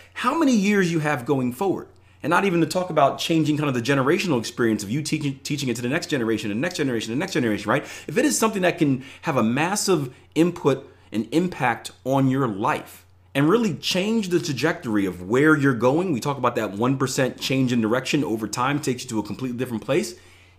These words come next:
isn't it worth it? Isn't it worth it to just consider?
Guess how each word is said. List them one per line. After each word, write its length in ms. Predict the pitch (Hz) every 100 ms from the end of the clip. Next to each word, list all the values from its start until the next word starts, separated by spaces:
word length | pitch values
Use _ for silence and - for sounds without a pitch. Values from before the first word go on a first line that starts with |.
| _ -
isn't 280 | - 311 294
it 140 | 262
worth 240 | 120 240
it? 160 | 294 - - _ _ _ _ _ _ _ _ _ _ - _
Isn't 280 | 175 220 269
it 120 | 196
worth 260 | 139 196 220
it 160 | 220
to 100 | -
just 440 | 151 151 165 - -
consider? 680 | 131 107 - 156 226 339